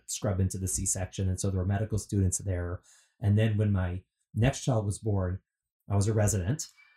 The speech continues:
And one of the residents, uh, one of my co-residents was involved in the delivery. For my fourth, it was a pretty easy delivery, and the resident wasn't there just 'cause they had other things to do. And so it was just my wife's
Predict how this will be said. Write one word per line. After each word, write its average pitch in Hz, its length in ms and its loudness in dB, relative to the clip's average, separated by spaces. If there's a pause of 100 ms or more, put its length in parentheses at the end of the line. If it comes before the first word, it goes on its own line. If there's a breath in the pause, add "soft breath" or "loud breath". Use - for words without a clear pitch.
(140 soft breath)
And 107 280 6
one 110 120 4
of 110 60 4
the 107 80 -2
residents, 107 760 2
uh, 98 60 0
one 104 120 0
of 104 60 2
my 104 80 2
co-residents 101 800 2
was 98 460 2
involved 92 400 0
in 95 80 0
the 95 80 0
delivery. 98 380 -2
For - 100 -6
my 180 120 4
fourth, 180 500 6 (360)
it 139 60 8
was 135 160 8
a 123 40 2
pretty 131 260 6
easy 110 240 2
delivery, 101 500 2
and 92 260 0 (300)
the 131 80 2
resident 117 400 4 (420)
wasn't 101 320 4
there 98 220 2
just 98 180 -2
'cause 95 220 -2 (180)
they 98 160 -2
had 98 80 0
other 92 200 2
things 87 260 -4
to 98 80 -2
do. 92 300 4
And 90 120 -2
so 92 340 -2
it 98 60 2
was 95 180 2
just 98 280 0
my 98 80 12
wife's 92 500 8